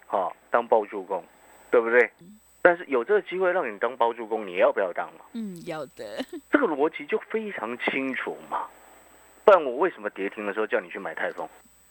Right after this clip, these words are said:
Speaker 1: 我为什么跌停的时候节目上直-，直接讲说，这泰丰我们新会员进来又去买了啊？
Speaker 2: 嗯。
Speaker 1: 还挂跌停价挂了等啊？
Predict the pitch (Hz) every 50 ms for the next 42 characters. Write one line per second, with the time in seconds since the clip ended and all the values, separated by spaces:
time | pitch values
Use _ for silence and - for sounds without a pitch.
0 | _ _ - 151 165 190 185 170 147 139 - - 139 147 143 147 143 143 139 135
1 | 147 143 - - 123 127 143 151 147 139 143 131 127 123 127 120 101 _ _ _
2 | _ - - 127 131 147 151 131 117 104 101 104 117 127 - - 156 - - -
3 | 147 135 127 135 131 110 101 98 - - 127 127 120 135 131 117 107 107 - 131
4 | 117 104 98 98 113 110 110 107 98 90 85 73 80 85 87 87 - - 240 240
5 | 233 220 208 202 208 - - 139 - - 151 143 120 131 131 123 123 127 123 139
6 | 135 123 - 139 123 110 98 - 90 85 80 - 175